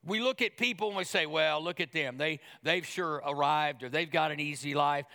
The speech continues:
Nobody has an easy life. Everybody's going through something. It's all in how you interpret what you're going through.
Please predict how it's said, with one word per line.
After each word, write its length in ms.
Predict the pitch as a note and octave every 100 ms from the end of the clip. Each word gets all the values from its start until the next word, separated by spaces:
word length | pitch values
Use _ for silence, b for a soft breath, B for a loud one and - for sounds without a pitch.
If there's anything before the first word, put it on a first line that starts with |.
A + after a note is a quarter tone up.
| B B B F3
Nobody 560 | G3 B3 C4+ C4 A3+
has 200 | F#3+ E3
an 100 | D#3+
easy 300 | D3+ C3 C#3
life. 240 | C3 C#3 D3+
Everybody's 400 | A#3+ B3+ A3+ C#3+
going 220 | E3+ D#3
through 140 | D3+ C3+
something. 440 | D3+ B2 - - _ _ _ _ _ b b b b b
It's 220 | - F#3 G#3
all 260 | A3+ B3+
in 80 | A3+
how 220 | G3+ A3
you 460 | G#3+ F#3 G3 F#3 E3
interpret 840 | F3+ D#3+ - - A#3 - F#3+ D3 -
what 280 | D#3+ F#3 -
you're 100 | D#3+
going 360 | C#3+ D3+ B2 A2+
through. 280 | D3 C3